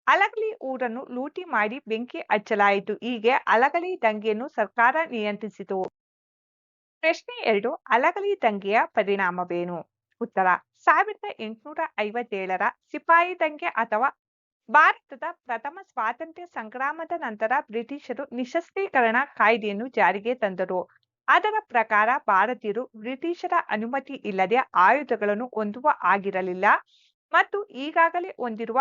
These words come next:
ಆಯುಧಗಳನ್ನು ಮರಳಿಸಬೇಕಿತ್ತು. ಅಲಗಲಿ ಬೇಡರಿಗೆ ಆಯುಧಗಳೇ ಜೀವವಾಗಿತ್ತು. ಆಯುಧಗಳನ್ನು ಮರಳಿಸಲು ಒಪ್ಪದ ಅಲಗಲಿ ಬೇಡರು ಹನುಮ, ಬಾಲ, ಜಡಗ, ರಾಮರ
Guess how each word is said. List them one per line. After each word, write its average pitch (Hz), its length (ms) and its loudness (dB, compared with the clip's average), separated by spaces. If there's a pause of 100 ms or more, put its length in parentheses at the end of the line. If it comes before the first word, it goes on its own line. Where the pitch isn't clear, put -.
(140)
ಆಯುಧಗಳನ್ನು 214 720 0 (500)
ಮರಳಿಸಬೇಕಿತ್ತು. 277 1040 2 (420)
ಅಲಗಲಿ 415 460 -2
ಬೇಡರಿಗೆ 214 600 -6 (180)
ಆಯುಧಗಳೇ 269 560 -2
ಜೀವವಾಗಿತ್ತು. 202 1080 -4
ಆಯುಧಗಳನ್ನು 254 800 2
ಮರಳಿಸಲು 269 560 -2
ಒಪ್ಪದ 220 460 0 (200)
ಅಲಗಲಿ 294 440 0
ಬೇಡರು 208 460 -4
ಹನುಮ, 220 440 -4 (120)
ಬಾಲ, 214 340 2 (180)
ಜಡಗ, 214 320 0 (160)
ರಾಮರ 220 400 2